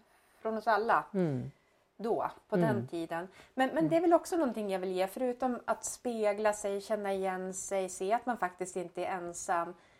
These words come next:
Speaker 1: Att kanske få ett helikopterperspektiv lite tidigare än att
Speaker 2: Mm.
Speaker 1: behöva bli vuxen.
Speaker 2: Precis.
Speaker 1: Eh, tänker jag är viktigt.
Speaker 2: Mm.
Speaker 1: Som sagt, väcka det här med att prata, kommunicera
Speaker 2: Mm.
Speaker 1: tillsammans. Det,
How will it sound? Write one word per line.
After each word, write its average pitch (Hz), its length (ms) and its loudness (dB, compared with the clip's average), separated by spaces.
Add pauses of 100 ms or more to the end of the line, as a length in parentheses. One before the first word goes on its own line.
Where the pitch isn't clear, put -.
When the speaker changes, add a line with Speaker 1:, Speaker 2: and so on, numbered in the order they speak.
(180)
Speaker 1:
Att - 320 -4
kanske 262 300 0
få 294 260 4
ett - 160 0
helikopterperspektiv 175 1120 -4
lite 185 680 -4
tidigare 185 800 -2 (380)
än 202 200 0
att 190 80 -2 (260)
Speaker 2:
Mm. 160 200 0 (140)
Speaker 1:
behöva 185 300 -4
bli 175 360 -10
vuxen. 175 600 -10 (160)
Speaker 2:
Precis. 165 800 -2
Speaker 1:
Eh, 175 460 -14 (160)
tänker 180 360 -8
jag 165 80 -4
är 165 40 -10
viktigt. 165 500 -12
Speaker 2:
Mm. 143 340 2 (580)
Speaker 1:
Som 240 160 -8
sagt, 202 300 0
väcka 254 300 2
det 233 60 4
här 190 160 4
med 185 140 -4
att 180 120 -12
prata, 175 640 -4
kommunicera 180 540 -4
Speaker 2:
Mm. 170 180 -10
Speaker 1:
tillsammans. 170 840 -10
Det, 214 400 -6